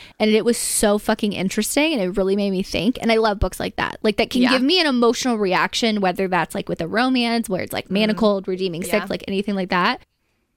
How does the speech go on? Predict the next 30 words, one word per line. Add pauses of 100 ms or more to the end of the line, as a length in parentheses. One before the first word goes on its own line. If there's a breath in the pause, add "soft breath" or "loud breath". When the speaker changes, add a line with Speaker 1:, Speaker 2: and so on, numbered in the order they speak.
(200)
Speaker 1:
I
just
love
those
books.
And
sometimes
historical
fiction
really
does
do
that.
Like,
Lovely
War
by
Julie
Berry (680)
sobbed
my
eyes
out. (360)
Speaker 2:
I
finally
got
rid
of
that.
<laughs>